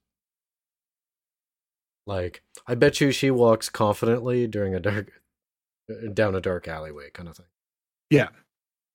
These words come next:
Speaker 1: I mean,
Speaker 2: Yeah,
Speaker 1: it's
Speaker 2: no,
Speaker 1: also
Speaker 2: exactly.
Speaker 1: It's also Japan, which isn't really known for, like,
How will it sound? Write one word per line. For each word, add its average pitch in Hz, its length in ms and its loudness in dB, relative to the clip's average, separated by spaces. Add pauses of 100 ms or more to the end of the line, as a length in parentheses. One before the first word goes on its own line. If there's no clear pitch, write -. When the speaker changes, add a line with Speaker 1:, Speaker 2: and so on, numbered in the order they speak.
(1300)
Speaker 1:
I 117 60 -2
mean, 113 100 2
Speaker 2:
Yeah, 110 60 2
Speaker 1:
it's 131 120 0
Speaker 2:
no, 120 60 6
Speaker 1:
also 107 240 2
Speaker 2:
exactly. 101 220 -10 (1400)
Speaker 1:
It's - 60 -6
also 117 180 0
Japan, 98 380 -4
which 95 180 -6
isn't 92 300 -8
really 85 260 -10
known 85 240 -12
for, 85 340 -14
like, 90 360 -14